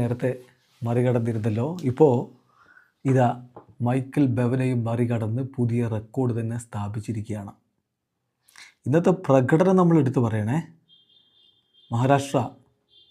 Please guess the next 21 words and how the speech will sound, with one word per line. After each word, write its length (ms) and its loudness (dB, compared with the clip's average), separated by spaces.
ആ, 40 -4
ആദ്യ 200 2
വിക്കറ്റ് 300 2
വീഴുമ്പോൾ 280 2
രണ്ട് 220 0
റൺസ്, 300 -2
രണ്ട് 240 0
റൺസിന് 340 2
രണ്ടാമത്തെ 500 2
വിക്കറ്റ്, 320 -6
രണ്ട് 280 4
റൺസിന്, 360 4
ആ, 40 -2
തന്നെ 260 0
അവരുടെ 340 -2
മൂന്നാമത്തെ 540 2
വിക്കറ്റ് 320 -2
വീഴുന്നു, 240 -4
പൃഥ്വി 240 -4
ഷോ 120 -2
പുറത്താവുന്നു. 500 -4